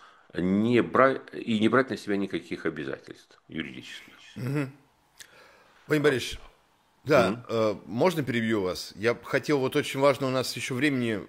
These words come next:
Speaker 2: прям уходит уже время совсем. Хотел бы узнать у вас про реакцию Соединенных Штатов Америки на письмо
Speaker 1: Вот,
Speaker 2: Зеленского.
Speaker 1: э, э, э, э, это самое интересное.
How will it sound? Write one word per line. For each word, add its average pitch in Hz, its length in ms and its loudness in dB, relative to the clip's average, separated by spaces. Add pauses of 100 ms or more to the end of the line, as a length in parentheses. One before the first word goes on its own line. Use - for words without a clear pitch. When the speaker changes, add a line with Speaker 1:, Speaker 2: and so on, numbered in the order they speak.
(180)
Speaker 2:
прям 117 200 2
уходит 120 440 2
уже 98 180 -2
время 147 300 0
совсем. 104 420 -6 (360)
Хотел 190 340 2
бы 170 140 4
узнать 151 360 2
у 165 40 2
вас 147 100 4
про 143 140 -2
реакцию 151 580 4
Соединенных 151 360 -2
Штатов - 220 -2
Америки 214 480 0 (380)
на 110 200 0
письмо 135 340 -2
Speaker 1:
Вот, 123 160 8
Speaker 2:
Зеленского. 101 320 6
Speaker 1:
э, 110 140 4
э, 120 160 4
э, 123 220 6
э, 135 300 4
это 151 140 -4
самое 143 340 2
интересное. - 560 -6